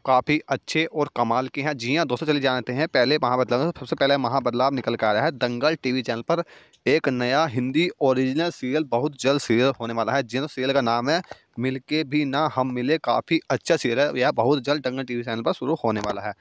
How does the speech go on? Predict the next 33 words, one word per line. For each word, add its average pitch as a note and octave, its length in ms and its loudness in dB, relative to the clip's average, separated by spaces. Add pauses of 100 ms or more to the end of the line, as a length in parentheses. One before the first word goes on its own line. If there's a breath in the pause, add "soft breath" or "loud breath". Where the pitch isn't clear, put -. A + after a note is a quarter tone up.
(300 soft breath)
दोस्तों, - 200 2
इसकी E3+ 180 0
डेट C#3+ 220 0
और D3 60 -4
टाइमिंग C#3 240 0
अभी C#3 120 2
फिक्स C#3 240 -2
नहीं A#2 100 -4
हुई, C3+ 80 -4
जैसे C3+ 220 -4
डेट C3 240 -4
और C3+ 100 -2
टाइमिंग B2+ 260 0
फिक्स C3 220 -6
हो B2+ 40 2
जाती A2+ 260 -2
है C#3 80 2
हम C3+ 120 -4
आपको A#2 240 -2
वीडियो A#2+ 200 -4
के A#2 60 -6
माध्यम G#2 220 -6
से E3 120 -2
बता A2 280 0
देंगे। F#2 200 -10 (460 loud breath)
दोस्तों, D3+ 240 4
दूसरा C#3+ 360 0
महाबदलाव C3+ 600 2
सिमारो B2+ 400 0
उमंग C#3 360 -2
टीवी C#3 180 -2
चैनल A#2+ 260 -2
पर E3+ 220 0